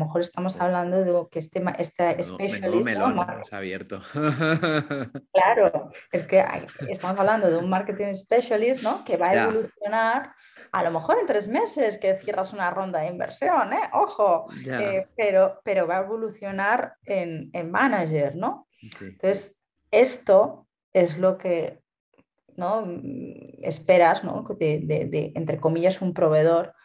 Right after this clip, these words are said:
Speaker 1: que a mí no me gusta
Speaker 2: Ujú.
Speaker 1: hablar de proveedores, pues la palabra me parece muy fea, pero, pero sí que esperas, ¿no? De un, de, de un partner.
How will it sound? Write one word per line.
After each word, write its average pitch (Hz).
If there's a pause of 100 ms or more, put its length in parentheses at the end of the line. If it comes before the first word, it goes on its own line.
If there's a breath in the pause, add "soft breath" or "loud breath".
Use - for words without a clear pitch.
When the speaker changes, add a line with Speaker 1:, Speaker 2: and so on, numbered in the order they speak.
(140)
Speaker 1:
que -
a 156
mí 165
no 175
me 170
gusta 165
Speaker 2:
Ujú. -
Speaker 1:
hablar 165
de 170
proveedores, 165
pues 170
la 165
palabra 156
me 160
parece 160
muy 160
fea, - (300 loud breath)
pero, 196
pero 185
sí 180
que 185
esperas, 175
¿no? 180
De 196
un, 165
de, 160
de 165
un 160
partner. 147